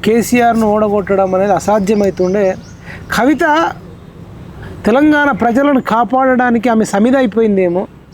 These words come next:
ప్రకృతి ఆమెతోని ఇట్లాంటి ఆరోపణలు ఎదుర్కోవాల్సి వచ్చిందేమో. ఆమె ఇరవై లక్షల వాచ్ గురించి కానీ,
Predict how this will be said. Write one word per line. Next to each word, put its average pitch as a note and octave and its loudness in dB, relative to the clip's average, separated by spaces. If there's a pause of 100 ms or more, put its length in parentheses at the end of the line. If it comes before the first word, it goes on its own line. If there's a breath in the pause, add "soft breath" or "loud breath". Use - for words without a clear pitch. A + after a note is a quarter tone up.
(460)
ప్రకృతి C4 0
ఆమెతోని A3+ 0 (560 loud breath)
ఇట్లాంటి A3 0 (1080)
ఆరోపణలు C4 2
ఎదుర్కోవాల్సి A#3 0
వచ్చిందేమో. F#3+ -2 (1040)
ఆమె G3 0
ఇరవై G#3 2
లక్షల G3 0
వాచ్ F#3+ 0
గురించి A3 0
కానీ, B3+ 0